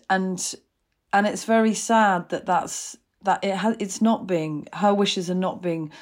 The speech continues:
honoured. But that's why I think it's important to say that if you're making your will, especially wim-, a woman, you know, so many women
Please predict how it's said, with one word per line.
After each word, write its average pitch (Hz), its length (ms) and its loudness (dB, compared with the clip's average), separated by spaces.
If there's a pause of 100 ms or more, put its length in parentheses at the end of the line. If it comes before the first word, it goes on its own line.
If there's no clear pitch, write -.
(200)
honoured. 220 260 4 (200)
But 254 80 0
that's 311 200 6
why 302 80 8
I - 20 4
think 294 140 4
it's 262 100 2
important 262 400 2
to - 60 -6
say 247 220 2
that 220 180 -2
if 254 180 0
you're 285 180 6
making 269 520 4
your 233 180 2
will, 233 380 4
especially 269 420 0
wim-, 233 340 2
a - 80 0
woman, 180 560 0
you 220 80 -6
know, 190 60 -2
so 285 280 4
many 254 200 6
women 180 400 -2